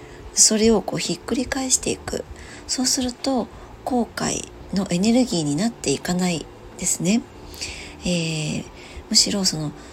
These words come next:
次の行動に移していくためのエネルギーになっていって、そのベースとなっていってくれて、ね、そういう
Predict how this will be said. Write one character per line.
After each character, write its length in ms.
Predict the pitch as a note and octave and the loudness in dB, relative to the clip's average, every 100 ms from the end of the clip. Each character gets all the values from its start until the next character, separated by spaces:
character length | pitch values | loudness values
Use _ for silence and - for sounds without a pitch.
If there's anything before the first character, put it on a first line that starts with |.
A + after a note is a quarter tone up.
| - | -6
次 320 | - A3+ A#3+ | 0 4 6
の 220 | A3 A3+ | 4 2
行 240 | G3+ F#3+ F3+ | 0 -2 0
動 160 | F3 | 0
に 120 | F3+ F3+ | 0 -2
移 260 | D#3 G#3 | -2 4
し 160 | - - | 4 2
て 280 | - - D#3 | -2 -2 -2
い 160 | - | -4
く 180 | - G3 | -6 -8
た 200 | - G3 | -6 -2
め 200 | A3 A#3 | 2 2
の 280 | F#3 G3 D3+ - - - - | 2 0 2 0 -2 -18 -2
エ 80 | F#3+ | 2
ネ 80 | G#3 | 4
ル 140 | G#3+ | 4
ギ 160 | F3+ D3+ | 2 2
ー 20 | |
に 180 | D3+ D#3+ | 0 0
な 160 | C#3+ F3 | 2 0
っ 20 | |
て 300 | - - - | -2 -8 -6
い 60 | |
っ 40 | - | -6
て、 440 | - - G3 F#3+ | -12 0 4 4
そ 140 | - D#3+ | 4 0
の 60 | |
ベ 160 | D3 G3 | 2 4
ー 120 | A3 | 4
ス 80 | A3 | 2
と 120 | G#3 | 0
な 140 | G3+ | -2
っ 20 | G3+ | -4
て 220 | - - | -4 -4
い 40 | |
っ 40 | - | -4
て 200 | - - | -6 -8
く 140 | - | -6
れ 140 | - | -8
て、 400 | - F#3 F#3+ E3 - - - - - - - - - - - | -4 0 2 2 -2 -12 -18 -20 -20 -20 -18 -16 -12 -12 -4
ね、 200 | F3 F3 - - - - - - - | -4 -4 -6 -12 -4 -4 -4 -14 -10
そ 200 | - E3 | -8 -4
う 60 | D#3 | -2
い 160 | D3+ | -2
う 120 | D3+ | -2